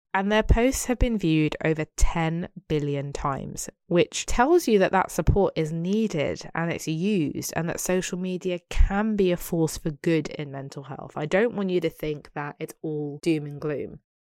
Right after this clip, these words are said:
Social media has definitely improved our access to other people's experiences and also increased our access to expert health information. We're able to read about or watch or listen to these experiences,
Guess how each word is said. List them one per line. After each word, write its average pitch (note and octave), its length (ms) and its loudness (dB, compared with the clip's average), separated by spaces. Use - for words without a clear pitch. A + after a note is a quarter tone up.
Social A#3 440 -4
media F#3 380 -4
has E3+ 180 -10
definitely D#3 760 -4
improved E3 540 -4
our D3+ 160 -2
access - 540 -4
to - 120 -4
other G3 200 -2
people's F3 400 -6
experiences D3+ 1000 -8
and A#3+ 380 -2
also B3 360 0
increased A3 500 -2
our F#3+ 140 0
access - 340 -4
to - 180 -6
expert - 360 -2
health E3+ 280 -4
information. E3 680 -4
We're F3 160 6
able F#3 240 6
to D#3+ 140 -2
read F3 260 4
about D#3 500 4
or C#3+ 220 -4
watch D3+ 520 -4
or C#3+ 120 0
listen E3 500 2
to D#3+ 140 -6
these D3 260 -6
experiences, F#3+ 880 -4